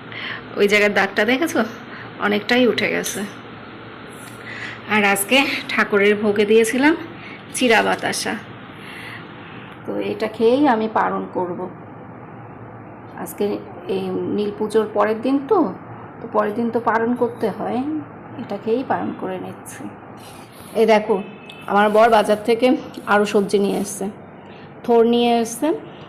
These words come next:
তো থোড়টা আরও বড় ছিল, ঘর মোছা যে মেয়েটা, ওই মেয়েটা বলল, "কাকি আমাকে একটু থোড় দাও", তো ওকে আবার অর্ধেক থোড় দিলাম, আর এইটুকু আমি রাখলাম। অল্প একটু থোড় নিয়ে এসছে,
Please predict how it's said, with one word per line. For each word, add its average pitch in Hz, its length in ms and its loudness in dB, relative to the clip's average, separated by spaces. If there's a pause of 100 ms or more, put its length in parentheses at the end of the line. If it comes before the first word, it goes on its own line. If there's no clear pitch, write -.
(120)
তো 214 100 0
থোড়টা 240 360 4
আরও 254 180 6
বড় 247 280 6
ছিল, 233 380 4 (520)
ঘর 202 200 4
মোছা 220 220 2
যে 233 120 4
মেয়েটা, 240 340 4
ওই 226 140 6
মেয়েটা 220 280 4
বলল, 220 420 4 (480)
"কাকি 240 240 2
আমাকে 202 360 2
একটু 214 180 -4 (100)
থোড় 202 260 4
দাও", 214 160 2 (1120)
তো 226 180 8
ওকে 214 340 6
আবার 208 200 4
অর্ধেক 196 360 2
থোড় 196 260 0
দিলাম, 175 340 -2 (840)
আর - 240 0 (260)
এইটুকু 214 500 2 (340)
আমি 202 220 -2
রাখলাম। 190 440 -4 (1800)
অল্প 214 220 2
একটু 226 240 2
থোড় 214 200 0
নিয়ে 202 260 0
এসছে, 202 280 -8